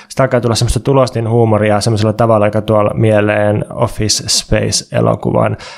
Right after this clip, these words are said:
Et siis, ää, mä luulen, että se on aika universaali juttu, että,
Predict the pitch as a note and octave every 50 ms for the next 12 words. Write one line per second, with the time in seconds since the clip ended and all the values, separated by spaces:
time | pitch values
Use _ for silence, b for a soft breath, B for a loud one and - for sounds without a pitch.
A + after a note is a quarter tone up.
0 | B B A2+ - - C3 C3+ - - B B B B B B _ _ _ - B2
1 | A#2+ A#2 A2+ A2+ A2+ A#2 - - _ _ _ _ - C#3 C#3+ E3+ E3+ E3 E3 D3+
2 | C#3+ C3+ C#3 D3 C#3 C3+ B2 B2+ A#2+ A2+ A#2+ A#2 A2+ A2+ A#2 A#2 A2+ - - A2+
3 | G#2+ - - - A2+